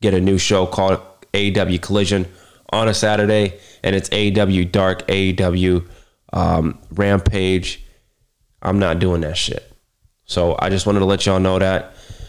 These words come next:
Um, hopefully that's not the case. Hopefully this is A E W version of SmackDown, and then we get A E W Dynamite every Wednesday, and that is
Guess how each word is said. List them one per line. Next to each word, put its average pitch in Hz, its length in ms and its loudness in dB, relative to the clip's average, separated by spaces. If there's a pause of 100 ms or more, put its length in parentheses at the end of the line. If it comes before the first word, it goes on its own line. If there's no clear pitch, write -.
(140)
Um, 80 380 -2 (140)
hopefully 127 300 0
that's 113 180 0
not 113 180 -2
the - 60 -6
case. 104 280 0
Hopefully 123 540 0 (380)
this 113 240 0
is 107 280 2
A 113 120 0
E 110 80 2
W 104 280 2
version 92 600 -2 (140)
of 92 300 0
SmackDown, 101 800 -2 (420)
and 92 120 -4
then 95 100 0
we 95 80 0
get 95 120 0
A 95 140 0
E 95 60 0
W 92 260 -2
Dynamite 95 380 0
every 92 180 0
Wednesday, 95 400 -2
and 95 80 -4
that 92 300 -4
is 92 300 -4